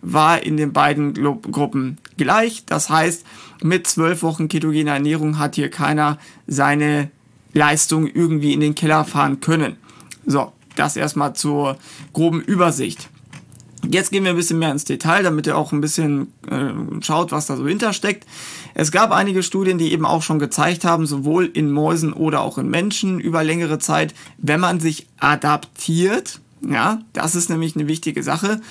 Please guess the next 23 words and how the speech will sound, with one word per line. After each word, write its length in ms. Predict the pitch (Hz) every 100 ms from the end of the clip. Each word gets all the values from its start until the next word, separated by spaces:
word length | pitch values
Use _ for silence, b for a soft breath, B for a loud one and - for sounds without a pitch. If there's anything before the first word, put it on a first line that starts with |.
| B -
Das 140 | 143
heißt, 300 | 151 180 -
die 100 | 151
ketogene 480 | 143 165 170 165 170
Ernährung 520 | 147 156 170 165 156 B B -
ausreichend 840 | 151 175 185 156 175 170 165 147
lange 380 | 139 147 156 175
macht, 540 | 180 185 208 - - - -
für 260 | - 160
Sportler 840 | 147 - 151 151 180 180 170 170 165 _ -
könnte 240 | 151 160 160
das 380 | 156 151 - _
so 360 | - 147 139 151 -
drei, 320 | - 147 151
vier 400 | - 156 151 -
Wochen 300 | 156 156 143
sein, 260 | 143 180
bis 160 | 170 165
sie 160 | 160 151
wirklich 340 | 160 156 -
adaptiert 520 | 127 - - - 196
sind, 260 | - 220 220 B B B B B B -
ähm, 540 | 175 180 180 180 175